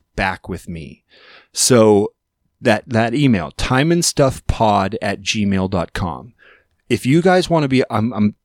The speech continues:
this is gonna be new and exciting, and I'm stepping out of my comfort zone to do something with my fans who wanna be a part of it. So I'm not ready to talk about it yet 'cause I want to see how many of you are willing to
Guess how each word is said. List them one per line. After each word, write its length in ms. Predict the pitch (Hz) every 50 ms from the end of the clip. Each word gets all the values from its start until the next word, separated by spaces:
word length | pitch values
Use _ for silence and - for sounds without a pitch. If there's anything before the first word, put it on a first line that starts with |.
| - _
this 180 | 131 120 107 113
is 100 | 110 101
gonna 160 | 117 120 131
be 120 | 139 165
new 360 | 170 151 135 131 127 127 135 -
and 140 | 113 101
exciting, 580 | 98 - - - - 110 117 123 120 123 120 123
and 140 | 92 104 82
I'm 120 | - 90
stepping 400 | - - - - 120 - - 135
out 140 | 131 131 131
of 60 | 123
my 180 | 135 131 131 127
comfort 460 | - - 123 120 110 - - 117 113
zone 320 | - 120 110 107 107 101 -
to 100 | - 117
do 180 | 113 107 98
something 400 | 92 - 95 90 85 - 92 90
with 260 | 90 95 92 - - -
my 200 | 95 90 90 90
fans 440 | - - - 101 92 92 92 -
who 80 | - 101
wanna 240 | 92 90 87 87 87
be 100 | 87 85
a 60 | 82
part 220 | - 82 76 73
of 80 | 73 -
it. 140 | - - -
So 340 | - - 98 90 85 82 - - - - - - - - - - - - _ _ _ _ _ _ _ _ _ _ _ _ _ -
I'm 120 | 101 98
not 160 | 101 113 123
ready 180 | 127 120 135 131
to 140 | 123 117 113
talk 280 | - - 110 127 123
about 220 | - 135 123 113 120
it 40 | 117
yet 360 | 113 143 156 127 123 - - _ _ _
'cause 220 | - 123 113 101
I 80 | 110 104
want 260 | 107 113 120 120 113 -
to 80 | 135
see 280 | - - - 117 98 92
how 380 | 87 - - - 135 139 147
many 400 | 151 147 143 151 151 147 135 120
of 140 | 107 98 104
you 460 | 104 98 92 92 90 90 90 95 - - _ _ _ _ _ _ _ _ _ _ _ _ _ _ _ _ -
are 160 | 110 104 101
willing 680 | 104 104 110 120 131 135 135 135 123 117 113 110 104 - _
to 540 | - - - 110 104 98 95 92 92 101 -